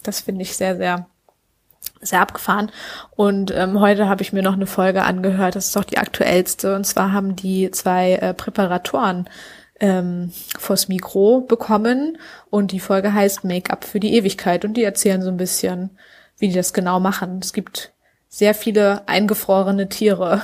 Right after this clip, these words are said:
<laughs> im Museum für Naturkunde, weil die natürlich alle ausgestellt werden. Und, ähm, ja,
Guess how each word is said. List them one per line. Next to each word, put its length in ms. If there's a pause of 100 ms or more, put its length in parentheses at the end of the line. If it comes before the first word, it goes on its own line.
<laughs> 100
im 260
Museum 380
für 140
Naturkunde, 760
weil 120
die 60
natürlich 380
alle 160
ausgestellt 640
werden. 440 (560)
Und, 560
ähm, 300
ja, 160